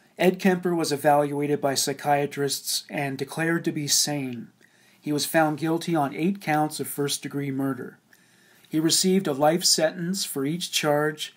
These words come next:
to be served concurrently. He tried to commit suicide four times in jail,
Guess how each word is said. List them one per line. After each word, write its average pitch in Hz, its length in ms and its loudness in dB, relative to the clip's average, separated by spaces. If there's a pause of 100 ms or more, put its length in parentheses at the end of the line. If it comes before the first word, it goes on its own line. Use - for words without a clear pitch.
(340)
to 139 80 -2
be 143 140 0
served 165 520 0
concurrently. 147 880 -4 (720)
He - 80 -6
tried 175 340 4
to 170 60 -10
commit 165 280 -2
suicide 160 760 0 (260)
four 170 400 0
times 165 480 0
in 147 140 -4
jail, 139 500 -2